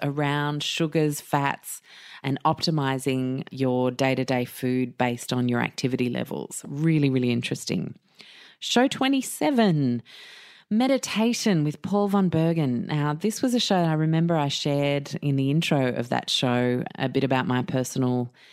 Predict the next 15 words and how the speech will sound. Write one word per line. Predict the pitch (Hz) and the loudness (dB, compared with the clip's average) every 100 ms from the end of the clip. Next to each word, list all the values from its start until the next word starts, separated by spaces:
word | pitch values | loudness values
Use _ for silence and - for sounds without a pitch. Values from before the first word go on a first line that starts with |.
| - | -18
experience | - - - 147 139 131 135 | -14 -12 0 2 2 0 0
and | 135 | 0
what | 135 | 0
had | 135 | -2
been | 131 127 | -2 -2
going | 127 123 127 | -2 -2 0
on | 131 | 0
with | 127 - | -2 0
me | 127 123 120 - | 0 0 -2 -6
since | - 139 - | -4 -4 -2
I | 123 | -6
had | 127 131 | -6 -4
that | 127 - - | -4 -4 -4
horrible | 175 180 143 131 123 123 - _ _ _ | 2 2 2 0 -2 -4 -12 _ _ _
inflama-, | 147 143 139 131 120 | -2 0 0 0 -2